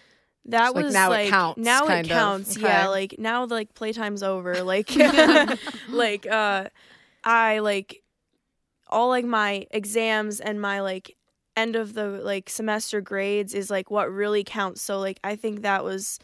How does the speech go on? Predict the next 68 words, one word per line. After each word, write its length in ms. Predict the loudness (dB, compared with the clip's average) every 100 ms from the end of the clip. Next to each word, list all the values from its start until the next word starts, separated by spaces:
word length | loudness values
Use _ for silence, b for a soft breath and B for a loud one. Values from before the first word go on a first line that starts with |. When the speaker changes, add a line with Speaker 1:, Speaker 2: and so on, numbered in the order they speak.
| b b b b
Speaker 1:
what 260 | -2 0 2
I 180 | 2 0
was, 300 | -2 -4 -4
like, 220 | -4 -4
mostly 360 | -4 -2 -2
putting 220 | -4 -6 -8
the, 120 | -8
the 100 | -12
pressure 300 | -6 -6 -6
on 100 | -8
myself 380 | -8 -8 -8 -8
too, 140 | -10
because, 320 | -10 -8 -8 -8
like, 200 | -10 -12 b b b b -8
in 120 | -4
the 60 |
beginning 480 | -4 -4 -2 -2 -2
of, 140 | -4 -4
like, 180 | -6 -6 _ _ _
like, 160 | -6 -4
the 60 | -4
semester 440 | -4 -4 -4 -6
or 60 | -8
the 80 |
quarter 280 | -8 -6 -4
or 60 | -4
whatever, 340 | -4 -6 -6
I'm 200 | -8 -6
like, 200 | -8 -8
if 120 | -6 -4
I 100 | -4
do 140 | -6 -6
bad 220 | -2 -2
on 80 | -4
something, 260 | -10 -10 -10
it's 160 | -8
like, 160 | -10 -8
"Okay, 220 | -8 -6
it's 100 | -6
not 140 | -4 -4
a 60 |
big 160 | -6 -8
deal. 320 | -6 -4 -2
It'll 160 | -4 -2
go 220 | 0 0
in, 220 | -2 -4
and 100 | -6 -8
then 140 | -10 B B B
there's 180 | -6 -4
gonna 140 | -4
be 80 | -4
a 40 |
lot 160 | -4 -4
of 40 | -4
other 160 | -6
things 300 | -6 -8 -6 -6
to 60 |
go 160 | -4 -4
in, 240 | -4 -6
so 360 | -6 -4 -4 -6 _
my 140 | -8
grade 240 | -4 -6 -6
will 100 | -4
go 180 | -4 -2
up." 200 | -4 -8
But 200 | -12 -6
then, 260 | -4 -4 -6
like, 380 | -8 -10 -18